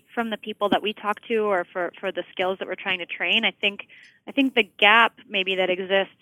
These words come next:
rather than being, I mean, digital maybe is a factor in, in just the way that you show up, the way you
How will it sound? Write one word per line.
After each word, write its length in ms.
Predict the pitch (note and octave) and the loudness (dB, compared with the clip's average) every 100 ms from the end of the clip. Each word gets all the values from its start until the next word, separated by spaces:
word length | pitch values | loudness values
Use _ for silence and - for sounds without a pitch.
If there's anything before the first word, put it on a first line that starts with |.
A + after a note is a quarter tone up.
| - | 0
rather 300 | F#3+ F#3 G#3 | 2 4 2
than 180 | G3+ F#3 | -2 -6
being, 460 | F3+ F3 F3 F3 E3+ _ _ | -6 -4 -6 -8 -20 _ _
I 640 | - - _ _ _ _ | -20 -20 _ _ _ _
mean, 100 | G#3 - | -10 -2
digital 400 | A#3 A#3 G#3+ G#3 | 2 4 2 -2
maybe 260 | G#3 G3+ G3+ | -6 -2 0
is 80 | F3+ | -2
a 140 | - | 2
factor 380 | A#3 A3+ G3 F#3 | 2 4 0 0
in, 400 | F3+ - F#3+ F3+ | 0 -6 -14 -14
in 280 | - F#3 F3 _ | -14 -14 -18 _
just 140 | G3 - | -16 -10
the 80 | F3+ | -2
way 200 | F3+ G3 | 2 4
that 120 | G3+ | 2
you 120 | F#3 - | -2 -4
show 180 | F#3 E3 | -2 2
up, 240 | F3 C#4+ - _ _ - _ - | 2 2 -2 _ _ -20 _ -4
the 60 | |
way 120 | F#3+ | 0
you 120 | F#3 | 0